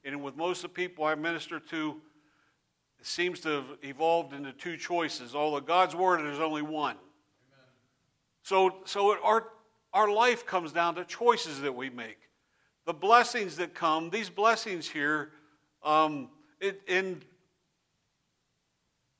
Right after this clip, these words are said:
Speaker 1: Israel at that time was, was an aggregate culture, so they didn't necessarily have money, but their lambs, their, the, the li-, their livestock and their crops, that was money.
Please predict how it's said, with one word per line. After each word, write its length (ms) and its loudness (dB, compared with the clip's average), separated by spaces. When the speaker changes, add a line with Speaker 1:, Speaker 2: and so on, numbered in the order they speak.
Speaker 1:
Israel 420 4
at 80 0
that 220 2
time 320 4
was, 260 0
was 320 0
an 320 2
aggregate 640 2
culture, 480 0
so 200 -2
they 140 4
didn't 340 0
necessarily 640 2
have 320 4
money, 220 -4
but 240 -4
their 240 6
lambs, 640 2
their, 260 4
the, 340 -2
the 120 0
li-, 400 8
their 180 2
livestock 840 4
and 100 -6
their 140 2
crops, 760 6
that 160 6
was 160 -4
money. 340 0